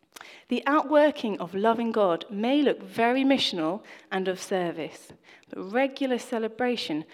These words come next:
helps to keep this the right way round. Is it not enough anymore to be delighted in God? We give Jesus a nod,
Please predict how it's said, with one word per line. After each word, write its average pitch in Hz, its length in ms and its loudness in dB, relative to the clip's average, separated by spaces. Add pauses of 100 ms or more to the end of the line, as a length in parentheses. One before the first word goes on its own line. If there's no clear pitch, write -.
(140)
helps - 320 -4
to - 100 -12
keep - 340 -14
this 165 300 -6
the 180 140 -10
right 175 320 -6
way 160 180 -8
round. 160 520 -8 (840)
Is 330 200 0
it 320 120 0
not 330 220 6
enough 262 480 2
anymore 190 480 -2
to - 120 -18
be 185 120 -6
delighted 185 580 -6
in 170 140 -10
God? 165 340 -2 (600)
We 247 100 2
give 294 180 2
Jesus 262 360 0
a 254 60 0
nod, 233 380 0